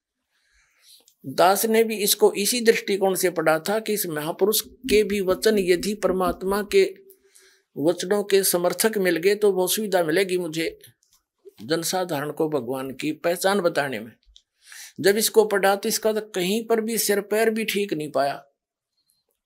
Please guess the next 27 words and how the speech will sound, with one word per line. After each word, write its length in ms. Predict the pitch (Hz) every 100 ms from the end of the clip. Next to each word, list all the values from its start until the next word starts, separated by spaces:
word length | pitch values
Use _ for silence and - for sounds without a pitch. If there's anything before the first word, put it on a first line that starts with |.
| _ _ _ _ -
और 220 | 147 143
फिर 320 | 151 131 - _ _ _ _ _ _ _ _ _ _ _ _ -
ये 80 | 131
जनता 380 | 160 170 165 160
के 180 | 151
सामने 440 | 151 151 156 156 151
इसकी 260 | 147 147 135 - - _
पोल 240 | 156 165 156
खोलनी 440 | - 175 165 147
पड़ी, 380 | 143 160 160 170
ना 200 | 147 160
तो 140 | 156 147
धोखे 360 | 143 139 175
में 120 | 180
रह 120 | 196 190
जाते। 380 | 180 180 208 - - - _ _ _ _ _ -
अब 100 | 165
देखो 560 | 160 147 - - - _ _ _ _ _ _
सातवें 600 | - - 170 170 202 233
समोल्लास 640 | 226 180 170 160 156 156 151
में 140 | 147 -
आपको 300 | 143 143 139
दिखाते 460 | 139 135 127 - 156
हैं। 360 | 160 170 170 _ - - - - _ _ - - - -
इसके 280 | 170 - 185
तो 140 | 214
एक 460 | - 185 208 208